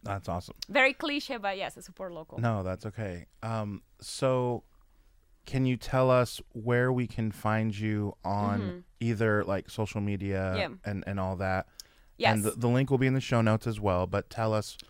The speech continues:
Speaker 1: where we can find
Speaker 2: Yeah,
Speaker 1: you.
Speaker 2: I think the easiest way to reach out is, uh, on Instagram and Facebook. Um, the handles are the same at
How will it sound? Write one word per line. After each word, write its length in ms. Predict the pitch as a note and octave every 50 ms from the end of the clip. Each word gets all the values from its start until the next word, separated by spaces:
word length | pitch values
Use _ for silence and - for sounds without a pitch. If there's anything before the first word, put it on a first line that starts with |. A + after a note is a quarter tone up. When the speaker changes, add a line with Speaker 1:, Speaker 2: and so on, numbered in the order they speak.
| - _ - _ -
Speaker 1:
where 120 | - A2 G#2+
we 100 | G#2 G2+
can 160 | - G#2 F2+
find 200 | - - F#2 F#2
Speaker 2:
Yeah, 140 | G#3 G#3+ A3
Speaker 1:
you. 80 | -
Speaker 2:
I 20 | -
think 200 | - D4+ D#4 A#3+
the 60 | B3+
easiest 340 | B3 A#3+ A#3 B3+ B3 A#3+ -
way 120 | A#3 A3 G#3+
to 220 | - G#3+ G3+ G3 G3
reach 280 | G3 G3+ G#3 - -
out 440 | G#3+ F#3+ F#3+ F#3+ F#3+ G3 G3 F#3 - -
is, 480 | E3 F3+ F3 F3+ F3+ F3+ F3 F#3 - - -
uh, 380 | - F#3+ F3 E3 D#3 D3 - - -
on 120 | F#3+ F#3
Instagram 540 | F#3 F#3+ G3+ - G#3+ G#3 G#3 G#3 G#3 G#3 G#3
and 100 | G#3 G#3+ -
Facebook. 600 | A#3+ A3 A3+ A3+ - - C4 C4+ C#4 C4+ - - - - - - - G3+
Um, 540 | G#3 F#3+ F#3+ F#3 F3+ F3 F3 F3 F3+ F3 F#3
the 320 | F3+ G3+ F#3+ F#3 F#3 F3+ G3
handles 580 | - - - G3+ G3 G3 F#3 F#3 F3+ F3 F3+
are 140 | F#3+ F#3 F3+
the 100 | F3+ F3
same 540 | F#3 - - B3+ A#3 A3+ A3+ A3+ A3+ A#3 A3+ -
at 220 | - F3+ F3+ F#3